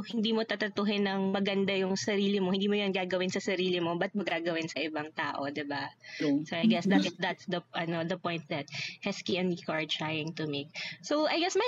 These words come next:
Speaker 1: last, for the last question, perhaps, unless may follow-up question later yung ladies or kayo, if you have questions with us,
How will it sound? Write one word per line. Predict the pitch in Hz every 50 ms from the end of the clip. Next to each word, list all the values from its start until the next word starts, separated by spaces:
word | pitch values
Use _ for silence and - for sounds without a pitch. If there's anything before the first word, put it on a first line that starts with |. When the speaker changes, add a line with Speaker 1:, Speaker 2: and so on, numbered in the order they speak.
| 440 311
Speaker 1:
last, | 240 220 226 - - -
for | - 254 247
the | 208 220 233
last | 214 226 226 -
question, | - 196 196 - - - 190 196 196
perhaps, | - 196 185 175 175 175 185 -
unless | - - 208 196 190 190 190 -
may | 220 196 196
follow-up | 202 - 196 185 180 160 175 -
question | _ - 180 185 - - 190 185
later | 175 170 175 165 180 180 170
yung | 165 170 170 175 170
ladies | 160 165 165 165 156 160 165 - -
or | 165 165
kayo, | - - 320 320 269 220
if | 214 220 -
you | 214 202
have | 180 180 185 - -
questions | 180 175 - - - 170 170 180 -
with | 170 170 - 147
us, | 147 160 - -